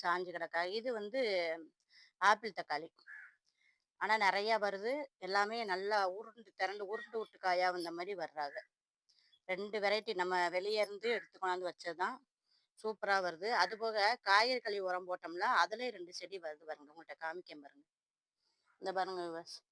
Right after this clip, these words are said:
காய்கறி கழுவி போட்டு உரத்துலையுமே ஒரு தக்காளி செடி இந்த ஒண்ணு வருது பாருங்க. இது வந்து அதுவா வர்றது தான். அதே மாதிரி இங்கன குளுக்கும் காய்கறி கழுவி தட்டி வைப்போம்ல, இந்த, இந்த இடத்துல ஒரு தக்காளி செடி வருது பாருங்க. அதே மாதிரி இந்த க்ரோ பேக்லயும் காய்கறி கழுவி போட்டு வச்சிருக்கேன்.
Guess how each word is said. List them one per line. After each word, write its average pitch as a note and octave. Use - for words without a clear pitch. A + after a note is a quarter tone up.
காய்கறி G3
கழுவி F#3
போட்டு F3+
உரத்துலையுமே E3+
ஒரு F3+
தக்காளி E3+
செடி E3+
இந்த E3
ஒண்ணு D#3+
வருது D#3+
பாருங்க. D#3
இது F3
வந்து F3+
அதுவா E3
வர்றது D3+
தான். G3
அதே F#3+
மாதிரி A3
இங்கன G3+
குளுக்கும் G3+
காய்கறி F#3
கழுவி F3
தட்டி E3+
வைப்போம்ல, E3+
இந்த, F3+
இந்த F#3+
இடத்துல F#3
ஒரு -
தக்காளி E3
செடி E3
வருது D#3
பாருங்க. D#3
அதே G3
மாதிரி G#3+
இந்த G#3
க்ரோ F#3+
பேக்லயும் G3
காய்கறி F3+
கழுவி F3
போட்டு E3+
வச்சிருக்கேன். F3+